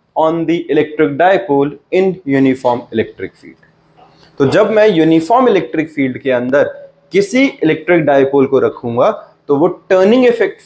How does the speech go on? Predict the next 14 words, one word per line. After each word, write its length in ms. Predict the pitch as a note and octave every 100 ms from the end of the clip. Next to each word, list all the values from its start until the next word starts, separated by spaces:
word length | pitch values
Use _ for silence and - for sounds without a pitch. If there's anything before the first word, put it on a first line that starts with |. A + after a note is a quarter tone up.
| - D3
महसूस 420 | C#3+ C#3 C3+ C3
करेगा, 360 | - B2 B2+ E3+
वो 180 | D#3 D3+
rotate 500 | C#3 C3+ G3+ A3+ -
कर 180 | C3+ A#2+
जाएगा। 360 | A#2+ A#2+ D#3 - - - -
और 140 | C3+ C#3
वो 200 | D#3+ G#3
rotate 380 | D3+ D3+ D3
क्यों 140 | C#3+ C3+
करेगा? 320 | C3 A#2+ C#3+
क्योंकि 300 | - C3 C3+
वहां 320 | B2+ B2+ F3+ G#3+
पर 220 | E3